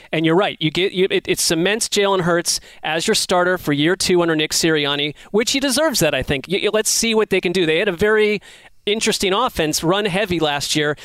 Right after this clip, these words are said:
Do you roll that back out? Do you try to, uh, grow him as a passer a little bit? But in general, like, it's a one-year audition,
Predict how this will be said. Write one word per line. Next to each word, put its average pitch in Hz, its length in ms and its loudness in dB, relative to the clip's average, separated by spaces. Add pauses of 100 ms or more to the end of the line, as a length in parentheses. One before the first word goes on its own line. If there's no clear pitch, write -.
(120)
Do 165 80 -4
you 170 120 0
roll 202 180 4
that 202 220 0
back 180 240 0
out? 180 240 2
Do 156 80 -2
you 151 40 0
try 190 220 0
to, 214 220 0
uh, 175 200 0
grow 165 300 2
him 180 80 2
as 160 140 2
a 156 40 -2
passer 165 400 -2
a 160 60 4
little 151 220 2
bit? 156 200 0 (320)
But 180 120 0
in 190 100 0
general, 190 520 0
like, 175 200 0
it's 190 140 -2
a 190 40 4
one-year 185 380 2
audition, 160 560 0